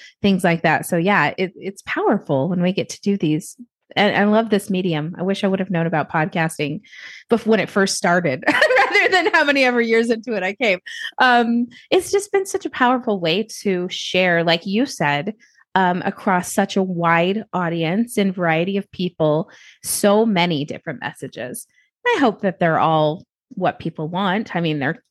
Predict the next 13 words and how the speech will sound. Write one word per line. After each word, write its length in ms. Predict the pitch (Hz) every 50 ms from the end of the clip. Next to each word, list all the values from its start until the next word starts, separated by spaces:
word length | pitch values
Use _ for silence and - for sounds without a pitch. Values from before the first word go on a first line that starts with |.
| _ _
they 80 | - 175
keep 240 | - - 170 - -
coming 220 | 190 165 151 139 143
back 240 | 165 185 208 -
for 140 | - 151 151
it, 140 | 180 - -
so 140 | - 185 175
I'm 100 | 165 175
assuming 360 | 196 - 339 349 320 214 -
so. 140 | - _ - - 330 427
<laughs> 20 | 440 523 508 494 453 494 494 - 339 370 370 - - 571 539 427 -
Um, 340 | 381 339 311 294 269 269 277
but 280 | 269 247 226 220 -